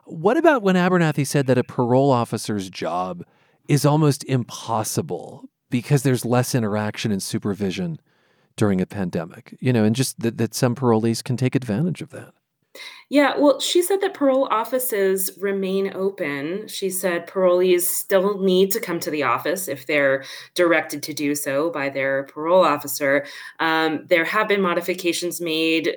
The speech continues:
Speaker 2: to allow for other methods of checking in to ensure contact, uh, that don't require an office visit. For example, parolees who are, are sick or immune compromised, over sixty are considered at high risk for infection.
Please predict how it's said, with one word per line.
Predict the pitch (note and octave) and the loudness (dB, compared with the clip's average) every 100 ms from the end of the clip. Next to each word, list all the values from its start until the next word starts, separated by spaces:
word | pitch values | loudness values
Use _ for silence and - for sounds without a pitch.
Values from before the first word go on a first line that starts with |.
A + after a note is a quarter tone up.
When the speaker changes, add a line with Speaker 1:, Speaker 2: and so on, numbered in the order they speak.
| F#3+ | -6
Speaker 2:
to | - F3 | -4 -2
allow | D#3 C3+ D#3 | 0 0 0
for | D#3 - | 0 0
other | F3+ C#4 | 4 4
methods | C4+ C#4 D4 D4 C#4+ | 4 4 4 4 2
of | C#4 | -2
checking | - C4+ C#4 B3+ | 0 0 0 0
in | C4 C4 C4 C4+ | 2 2 2 0
to | C4+ G#3+ | -2 -4
ensure | G3+ G#3+ G3 | -4 -4 -4
contact, | G3+ G3 G3 G#3+ G3 G3+ - - - - | -2 -2 -2 0 0 -2 -8 -10 -18 -10
uh, | D#3+ D#3+ | -6 -2
that | F3+ F#3 | -2 -2
don't | D#3 E3+ | -2 -2
require | - G3+ G3+ G#3+ G#3+ | -4 -6 -4 0 2
an | G#3 | 0
office | - G3+ G#3+ G#3 | -2 -4 -4 -6
visit. | - G3 G3+ - | -4 -2 -2 -2
For | F3 | -6
example, | - E3+ D#3+ D#3+ D#3 | -6 -8 -6 -4 -4
parolees | - D#3 D#3 D3+ D3+ | -4 -2 0 0 -2
who | D#3 | -4
are, | D3 D3 - - | -2 -2 -2 -4
are | |
sick | C#3+ - F3 E3+ E3+ | -2 2 4 4 2
or | D3 | 2
immune | D3 D#3 E3 E3 | 2 0 -2 -2
compromised, | D#3+ D#3 D#3+ D#3+ D3+ D#3 D3 - - - - _ | -6 -6 -4 -2 0 0 -2 -6 -12 -16 -18 _
over | G3 F#3+ E3 | 2 4 2
sixty | D#3 G3 F#3+ - E3+ D#3+ | 0 0 -2 -2 2 2
are | D3 | 2
considered | D#3 D3 D#3+ C#3+ | -2 -6 -4 -4
at | C#3 - | -4 -4
high | C#3+ | -4
risk | C3+ C#3 - | -2 -4 -6
for | - | -8
infection. | C#3+ D3 C#3+ - - - G3 F#3 | -8 -8 -6 -4 -2 0 2 2